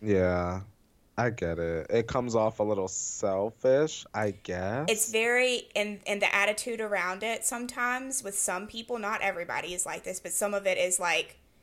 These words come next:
Speaker 2: very entitled.
Speaker 1: Mm. I feel that.
Speaker 2: Yeah.
Speaker 1: Like, you don't even know him.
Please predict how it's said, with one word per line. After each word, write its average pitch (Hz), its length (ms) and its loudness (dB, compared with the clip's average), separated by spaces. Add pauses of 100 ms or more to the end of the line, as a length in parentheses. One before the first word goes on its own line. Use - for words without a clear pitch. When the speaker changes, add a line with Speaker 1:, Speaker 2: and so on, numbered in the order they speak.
(220)
Speaker 2:
very 196 260 6
entitled. 175 600 -4 (680)
Speaker 1:
Mm. 95 300 -4 (1700)
I 98 100 4
feel 87 320 2
that. 65 460 -2
Speaker 2:
Yeah. - 240 -10 (500)
Speaker 1:
Like, 107 200 2
you 107 60 4
don't 98 180 4
even 76 260 -6
know 92 180 0
him. - 280 -4